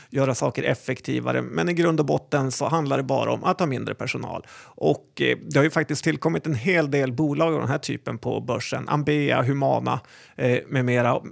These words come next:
Och alla aktierna har ju gemensamt att de är på sina lägsta nivåer. Och, eh, jag tycker att det visar svagheten i affärsmodellen och långsiktigt ska man nog inte ha det här i portföljen.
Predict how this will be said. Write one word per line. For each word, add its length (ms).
Och 240
alla 380
aktierna 500
har 140
ju 80
gemensamt 600
att 240
de 140
är 120
på 160
sina 260
lägsta 480
nivåer. 500
Och, 380
eh, 320
jag 120
tycker 200
att 80
det 60
visar 340
svagheten 840
i 240
affärsmodellen 960
och 360
långsiktigt 840
ska 200
man 100
nog 100
inte 140
ha 180
det 80
här 280
i 440
portföljen. 560